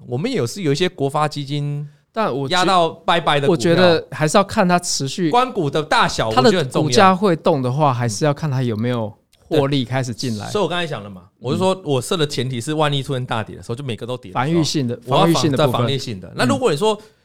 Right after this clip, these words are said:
Speaker 1: 正常状态，
Speaker 2: 嗯。
Speaker 1: 当然就龙德造船啊，以它的这个来看，它是不错的。那
Speaker 2: 是。
Speaker 1: 浅券的部分的话，这一艘可能没办法赚钱哦。
Speaker 2: 这艘没办法赚钱啊。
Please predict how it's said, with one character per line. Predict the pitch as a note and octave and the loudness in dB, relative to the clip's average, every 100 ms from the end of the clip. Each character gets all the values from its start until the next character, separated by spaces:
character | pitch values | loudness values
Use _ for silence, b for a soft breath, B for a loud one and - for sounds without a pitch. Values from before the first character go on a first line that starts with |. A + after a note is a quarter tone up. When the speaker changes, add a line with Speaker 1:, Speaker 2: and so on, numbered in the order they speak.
| B _ | B _
Speaker 1:
正 | - G#3 C#3+ | -4 -2 -2
常 | - G2+ | -4 -6
状 | A#2 C3+ G#2+ | -2 -2 -2
态， | B2+ G#2 | -4 -6
Speaker 2:
嗯。 | - _ _ | -8 _ _
Speaker 1:
当 | D#3 | -4
然 | E3+ | -2
就 | E3+ | 0
龙 | C3+ | -2
德 | C#3+ B2 | -2 -2
造 | D3 | -2
船 | A#2 A#2 F#2 | -4 -8 -12
啊， | F#2 | -14
以 | G#2 | -8
它 | B2+ | -4
的 | C3 G#2+ G#2 b b b | 0 0 -2 b b b
这 | - | -4
个 | B2+ | 0
来 | G2+ G#2 | 0 2
看， | C3 G#2 | 0 0
它 | G#2+ | -2
是 | - | -4
不 | A2 | -10
错 | - G2+ | -10 -10
的。 | G2 | -4
那 | D3+ G#3+ | -4 -2
Speaker 2:
是。 | - | 0
Speaker 1:
浅 | A#2+ B2 | 0 0
券 | E3 | 0
的 | F3 | 0
部 | D3 D#3+ | -2 -4
分 | C#3 D#3 B2 | 0 -2 0
的 | A#2 | -2
话， | C#3 C3 | -2 0
这 | D#3+ | 0
一 | C#3 | 2
艘 | C#3+ | 2
可 | - | 0
能 | F#2 G2+ G2+ G2+ | -4 -6 -6 -6
没 | G2+ | -2
办 | A#2+ | -2
法 | |
赚 | G#2+ F#2 | -2 -6
钱 | - | -8
哦。 | G2+ G2 _ _ _ | -14 -18 _ _ _
Speaker 2:
这 | - C3+ | -4 2
艘 | D#3 | 4
没 | C3+ A#2 | 4 2
办 | B2+ | 0
法 | |
赚 | G2+ A#2 | -2 -4
钱 | G2+ | -6
啊。 | - | -8